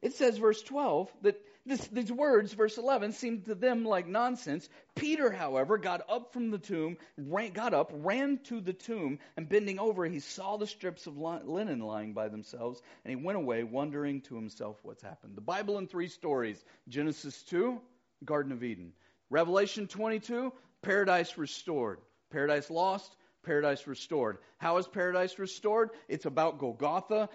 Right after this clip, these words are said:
and that garden tomb where Jesus was buried. And yes, he really did go in dead. And yes, I believe he really did come out alive.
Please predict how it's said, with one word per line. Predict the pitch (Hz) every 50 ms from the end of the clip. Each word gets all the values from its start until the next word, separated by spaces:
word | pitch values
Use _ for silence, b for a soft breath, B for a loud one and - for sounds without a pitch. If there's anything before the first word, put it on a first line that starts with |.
| B B
and | B 135 143 139 127
that | 139 131 - - 143 120 -
garden | 147 147 160 180 190 190 185 208 208 196
tomb | - - 196 190 170 139 117 120
where | 123 127 120
Jesus | 120 120 107 131 151 151 143 139 139 123 -
was | - 139 131 120
buried. | 113 127 143 143 131 123 123 117 - B B B
And | B 180 175 165 147 143
yes, | 170 208 220 196 160 143 -
he | - 202 208
really | 196 175 190 240 240 233 233 220
did | 190 160 185 240 240 208 175 147
go | 165 156 143 139
in | 135 127 117 117
dead. | 113 147 147 143 135 135 - B B B
And | B 214 214
yes, | 196 220 240 233 214 - -
I | 202 202
believe | 208 220 220 226 233 220
he | 220 233
really | 214 185 226 220 226 226 220 208
did | 175 156 170 254 269 262 233 175
come | - 190 160 139
out | 135 135 131 131
alive. | 135 127 117 135 147 143 131 131